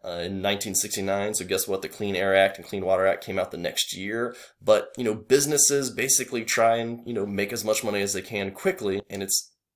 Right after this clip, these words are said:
pretty much to the detriment in the long term to the businesses themselves. Not only the environment, but to the businesses themselves.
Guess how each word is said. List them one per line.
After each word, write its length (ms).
pretty 180
much 240
to 80
the 100
detriment 640
in 100
the 80
long 480
term 460
to 100
the 120
businesses 560
themselves. 580
Not 100
only 200
the 100
environment, 480
but 80
to 80
the 160
businesses 560
themselves. 680